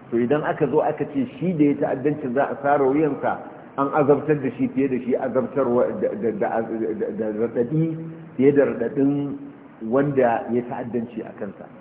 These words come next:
To a nan wajen ba za a tafi zuwa ga, a, alƙali ba zai wannan ijtihadin ba, sai ya koma ya zuwa ga rataya. Sai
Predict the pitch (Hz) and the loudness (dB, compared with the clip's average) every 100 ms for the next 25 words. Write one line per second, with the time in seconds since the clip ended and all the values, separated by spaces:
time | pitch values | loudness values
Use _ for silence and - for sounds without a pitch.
0 | - - - - 113 123 151 170 160 170 | -20 -20 -2 0 2 2 2 2 4 2
1 | 156 - - - 107 107 131 131 - 131 | 0 -8 -14 -4 0 4 4 2 -2 -2
2 | 110 135 123 117 120 117 - - - - | 2 2 2 2 0 0 -6 -16 -18 -20
3 | - - 98 98 98 - 104 101 135 139 | -20 -16 -8 -6 -4 -6 -8 -2 2 2
4 | 123 113 120 107 113 120 117 127 113 190 | 2 0 0 0 -4 -6 -8 -6 -6 -4
5 | 98 - - - 131 123 - 147 160 117 | -6 -8 -10 -6 -2 -2 0 0 2 0
6 | 110 117 101 92 90 - 101 - - - | 0 -2 -2 -8 -10 -10 -10 -12 -18 -20
7 | - - - - - - - - - - | -20 -20 -20 -20 -20 -20 -20 -20 -20 -20
8 | - - - | -20 -10 0